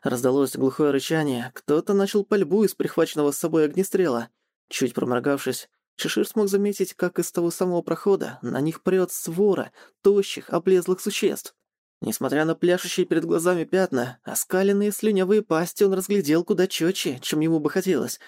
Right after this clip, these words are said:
и сразу узнал тех, кто решил составить им компанию. «Ненавижу, блядь, собак!» проорал он, выхватывая один из своих новых ножей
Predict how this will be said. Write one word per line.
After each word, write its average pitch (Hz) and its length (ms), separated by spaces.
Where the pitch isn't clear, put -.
и 131 100
сразу 147 440
узнал 143 340
тех, 160 260
кто - 140
решил 160 260
составить 165 400
им 165 80
компанию. 156 560
«Ненавижу, 247 800
блядь, 180 420
собак!» 214 520
проорал 147 420
он, 165 140
выхватывая 175 440
один 175 220
из 175 80
своих 180 320
новых 175 360
ножей 170 420